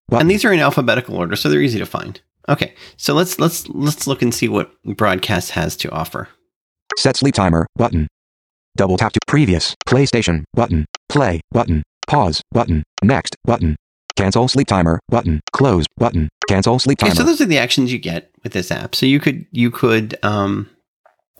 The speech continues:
Speaker 2: do a bunch of stuff with this broadcast app in shortcuts. But what we want is PlayStation.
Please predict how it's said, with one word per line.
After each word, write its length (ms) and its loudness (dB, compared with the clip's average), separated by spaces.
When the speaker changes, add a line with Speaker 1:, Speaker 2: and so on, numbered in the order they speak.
Speaker 2:
do 160 2
a 40 2
bunch 200 0
of 80 0
stuff 220 -2
with 100 -6
this 100 -8
broadcast 460 -4
app 180 -8
in 120 -2
shortcuts. 500 -6
But 80 4
what 120 2
we 100 2
want 360 0
is 120 -2
PlayStation. 720 -2